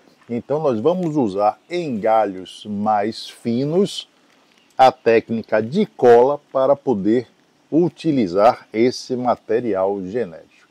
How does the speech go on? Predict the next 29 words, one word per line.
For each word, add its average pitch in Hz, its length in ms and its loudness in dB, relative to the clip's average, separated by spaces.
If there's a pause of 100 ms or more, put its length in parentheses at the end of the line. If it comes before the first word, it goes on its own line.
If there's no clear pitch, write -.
(140)
tá 87 100 -4
certo? 165 360 4 (440)
Pra 185 200 8
isso, 135 260 6
é 151 60 6
claro 113 340 4
que - 100 -8
você 127 300 -4
tem 123 160 -10
que - 100 -10
ter 110 320 -6
uma 147 320 0
cola 107 340 2
instantânea 120 680 -4
na 165 140 0
mão. 143 240 0 (360)
É 127 120 10
bom 123 220 8
que - 140 2
você 123 260 6
tenha 107 420 2 (140)
também 98 500 -2 (160)
um 170 240 -4
palitinho 101 720 -2
de 110 120 -8
churrasco 110 560 -2 (580)
e 131 200 0 (640)
apenas 107 760 -4 (160)
isso, - 320 -18